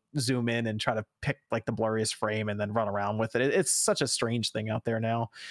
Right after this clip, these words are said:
Uh, so I, I honestly think at times the studios just don't have what they feel like is public, like, ready, and they just come up with a C G I trailer to at least put the title out there.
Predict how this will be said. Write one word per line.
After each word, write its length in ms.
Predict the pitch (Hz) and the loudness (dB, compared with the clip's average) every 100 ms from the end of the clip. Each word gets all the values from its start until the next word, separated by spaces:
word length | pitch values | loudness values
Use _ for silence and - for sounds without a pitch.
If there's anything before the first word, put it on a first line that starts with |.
| - - | -16 -6
Uh, 200 | 110 110 | -2 0
so 240 | - 156 165 | 2 4 4
I, 320 | 165 156 202 | 4 4 4
I 40 | 226 | 4
honestly 240 | 196 190 | 4 2
think 100 | 165 | 2
at 80 | 156 | 2
times 320 | 165 165 156 | 4 2 2
the 160 | 139 127 | 0 0
studios 560 | - 151 151 151 139 | 0 2 4 4 4
just 120 | 139 - | 0 0
don't 220 | 147 - | 0 0
have 360 | - 131 139 | 0 2 2
what 100 | 131 | 0
they 120 | 127 123 147 | 0 0 2
feel 120 | 135 | 2
like 260 | 131 131 - | 2 0 -2
is 180 | 127 110 | -2 -2
public, 720 | - - 139 139 120 - - _ _ _ _ _ | -6 -2 0 0 -2 -4 -20 _ _ _ _ _
like, 180 | 120 117 | -4 0
ready, 460 | 120 120 151 156 139 | 0 2 2 2 0
and 120 | 123 | 0
they 80 | 120 | 2
just 220 | 113 - | 0 -2
come 140 | 139 | -2
up 120 | 110 107 | -2 -2
with 120 | 104 | -2
a 40 | |
C 160 | - 113 | -2 -2
G 160 | 104 | -2
I 80 | 101 | -2
trailer 400 | 101 - 107 104 | -4 -2 -2 0
to 140 | 107 113 | -2 -4
at 80 | 101 | -2
least 200 | 113 - | -6 -4
put 100 | 135 | -6
the 80 | - | -4
title 300 | 113 104 104 | -2 0 0
out 160 | 104 | -2
there. 260 | 113 110 | -2 -2